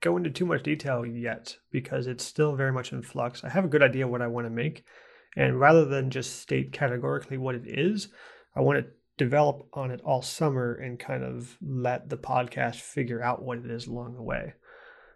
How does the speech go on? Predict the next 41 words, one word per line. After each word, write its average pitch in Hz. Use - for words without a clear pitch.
Um, 123
so 135
I'll 123
probably 151
be 135
talking 131
a 123
lot 127
about 123
specific 127
features 120
and 117
specific 117
development 127
topics 120
without 127
actually 123
talking 123
about 120
the 123
product 127
until, 123
um, 117
maybe 127
until 123
the 123
point 127
where 123
I 117
can 123
do 120
a 117
test 120
flight 117
and 135
actually 127
have 120
people 120
start -
testing 123
it. -